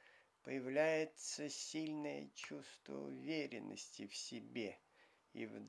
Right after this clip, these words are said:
докторе. В этом эйфорическом состоянии пациенту кажется, что в мире всё хорошо, и, возможно, всё, что угодно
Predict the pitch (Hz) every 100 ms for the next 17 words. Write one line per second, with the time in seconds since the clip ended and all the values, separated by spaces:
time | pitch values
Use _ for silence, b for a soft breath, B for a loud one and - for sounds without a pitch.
0 | 123 123 - - - 104 98 92 98 107
1 | 101 110 131 147 147 147 139 135 - 127
2 | 123 147 - - - - 110 104 110 113
3 | - 107 104 127 147 151 151 - B B
4 | B B _ - - 123 135 147 151 -
5 | - 139 139 143 - - - - - 110
6 | 101 101 123 131 131 127 - - 120 -
7 | 123 127 123 - - 117 90 - B B
8 | B B - 117 117 104 123 147 131 147
9 | 120 - 151 160 151 - - 120 117 -
10 | 143 147 127 101 95